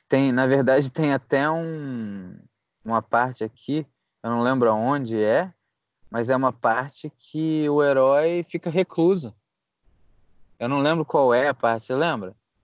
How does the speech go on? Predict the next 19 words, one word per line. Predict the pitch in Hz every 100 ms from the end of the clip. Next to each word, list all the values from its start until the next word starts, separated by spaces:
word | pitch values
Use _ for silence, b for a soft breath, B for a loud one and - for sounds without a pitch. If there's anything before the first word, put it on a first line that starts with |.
| _ _ _ - -
É, | - 98 104 -
eu | 123 160
acho | 139 156 -
que | - 156
talvez | 151 143 147
seja | - 160 143
nesse, | 127 120 107 90
nesse, | 78 107 - 98 - - _ _ -
ou | 131 160
no | 139
Call | - 135 135 127 -
to | -
Adventure | 117 107 107 127 139 147
ou | 127 127
no | 123 117
Refusal | 110 - 123 127 117 98 95
of | 98
the | 101
Call. | - 113 151